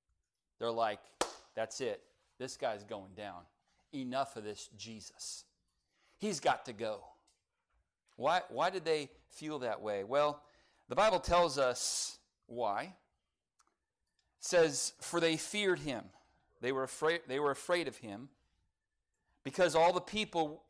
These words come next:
was astonished at his doctrine. I believe the big part here is jealousy. They were wanting all of the worship and all of the accolades and all of the attention. And now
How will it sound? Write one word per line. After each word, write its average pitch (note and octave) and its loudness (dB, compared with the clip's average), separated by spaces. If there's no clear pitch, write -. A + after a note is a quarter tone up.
was C#3 4
astonished D3+ 0
at A#2+ -2
his A#2+ -8
doctrine. C3 0
I B2+ -2
believe C#3 -6
the G#2+ -10
big D3 -8
part C3 -2
here B2+ -6
is G2+ -12
jealousy. B2+ -8
They G#3+ 4
were G#3 6
wanting F3+ 2
all F3 6
of E3 0
the D#3+ 0
worship E3+ 0
and C#3+ 0
all F3 6
of C#3+ -2
the D3+ 0
accolades F3 4
and D#3+ -2
all E3 4
of D#3 -4
the E3 -6
attention. E3+ -4
And D#3 -2
now F#3 4